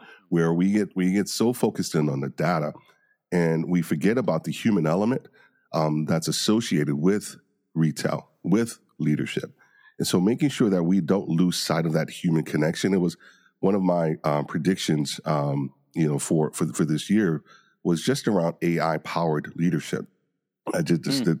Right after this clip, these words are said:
Speaker 1: just did this the other week, yester-, actually yesterday on my Win Your Week, um, my weekly, um, live stream. The first prediction was around A I powered leadership, how, um, you know, leaders need to embrace generative A I,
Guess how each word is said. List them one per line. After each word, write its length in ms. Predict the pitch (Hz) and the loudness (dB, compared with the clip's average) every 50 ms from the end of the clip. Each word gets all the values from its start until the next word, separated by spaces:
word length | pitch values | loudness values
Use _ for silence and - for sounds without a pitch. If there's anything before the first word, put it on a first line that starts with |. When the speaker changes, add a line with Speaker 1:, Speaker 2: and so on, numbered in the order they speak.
| _ - - | _ -10 -4
Speaker 1:
just 220 | - 92 80 - | -2 -2 -2 0
did 120 | - 82 76 | -2 0 0
this 200 | 82 76 - - | 0 -2 -2 -2
the 140 | - 78 78 | -2 0 0
other 160 | 78 73 73 | 2 2 0
week, 160 | 71 76 71 - | 0 0 -2 0
yester-, 420 | 82 82 92 92 - - 78 71 - | 0 0 0 0 0 -4 -4 -2 -2
actually 320 | 85 - - - - 73 | -4 -4 -2 -2 -2 0
yesterday 500 | 71 78 76 - - 71 71 69 67 69 - _ - - _ _ - | 0 0 0 -2 -2 -2 -2 -2 -2 -4 -6 _ -14 -20 _ _ -2
on 120 | 80 78 | 0 0
my 100 | 76 73 | 2 2
Win 200 | 73 73 78 76 | 2 2 2 2
Your 140 | 76 76 73 | 2 2 2
Week, 280 | 76 82 82 73 - - - - | 2 2 2 0 -2 -6 -6 -4
um, 120 | 67 69 | -4 -2
my 80 | 71 71 | 0 0
weekly, 460 | 73 78 73 - 76 76 73 69 69 | 0 0 0 0 0 0 0 0 0
um, 300 | 67 69 67 67 65 69 | -2 -2 -2 -2 -2 0
live 240 | 73 71 76 95 107 | 0 0 0 0 -2
stream. 300 | - - - 69 69 69 - - - - _ _ _ _ _ _ _ _ - | -2 -4 -4 -4 -4 -4 -8 -12 -20 -20 _ _ _ _ _ _ _ _ -2
The 180 | 78 76 73 | -2 -2 0
first 240 | - - 98 90 - | 0 0 0 0 0
prediction 380 | - 82 78 95 - - 90 78 | 0 0 2 0 0 0 -2 0
was 120 | 71 71 | 0 2
around 200 | 76 76 71 - - - | 2 0 0 -2 -2 0
A 160 | 85 82 80 | 0 2 2
I 120 | 76 76 73 | 2 0 -2
powered 360 | - - - 73 73 73 71 | -4 -4 -4 -2 0 0 0
leadership, 420 | 73 76 73 69 - - 73 69 | 0 0 0 -2 -2 -4 -6 -6
how, 420 | - - - 82 82 80 78 73 - - - - _ _ _ _ _ _ _ _ - | -6 -4 -2 0 0 0 0 -2 -4 -10 -20 -20 _ _ _ _ _ _ _ _ -6
um, 440 | - 82 73 71 71 71 71 - - _ _ _ _ _ _ _ _ - | -4 -2 -2 0 -2 -4 -6 -8 -10 _ _ _ _ _ _ _ _ -4
you 160 | - 80 78 | 0 0 2
know, 80 | 73 80 | 2 2
leaders 400 | 82 87 95 90 90 76 65 82 | 2 2 2 2 2 0 0 0
need 300 | 82 80 85 92 90 - | 0 2 2 2 0 0
to 180 | - 87 80 76 | 0 0 2 2
embrace 380 | 73 71 80 82 80 73 - | 2 2 2 0 0 0 -2
generative 500 | - - 82 80 76 71 - 80 73 71 | -2 0 0 0 0 -2 -2 -4 -2 -2
A 160 | 76 73 73 | -2 -4 -2
I, 320 | 71 76 76 71 65 67 | -4 -4 -2 -4 -4 -6